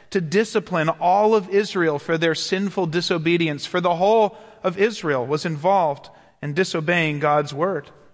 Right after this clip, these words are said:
And in doing so, God confronts Israel's hearts and does bring them to depend upon him and seek his name, even as he brings justice on Benjamin.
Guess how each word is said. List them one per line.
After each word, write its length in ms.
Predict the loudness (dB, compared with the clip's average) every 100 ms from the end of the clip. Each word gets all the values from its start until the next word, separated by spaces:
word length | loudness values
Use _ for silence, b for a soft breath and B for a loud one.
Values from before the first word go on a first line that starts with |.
| _ _ _ _ _ _
And 140 | 0 2
in 100 | 2
doing 340 | 2 4 2
so, 280 | 2 2 2
God 380 | 2 2 0 0
confronts 760 | 0 0 -2 2 2 2 -4 -2
Israel's 500 | -2 0 2 2 0
hearts 400 | 2 2 2 0
and 240 | -2 0
does 340 | 2 2 2
bring 520 | -4 0 4 4 2 -4 B B
them 400 | 0 4 4 2 -2
to 100 | -2
depend 440 | -2 0 0 0
upon 300 | 0 0 0
him 180 | 0 -2
and 100 | -2
seek 320 | -2 -2 0
his 160 | -2 0
name, 300 | 2 2 2
even 260 | 0 2
as 140 | 0 -2
he 100 | -2
brings 380 | 0 0 -4
justice 540 | -4 -2 -2 -2 -6 -4
on 180 | -4 -2
Benjamin. 500 | -2 -4 -8 -10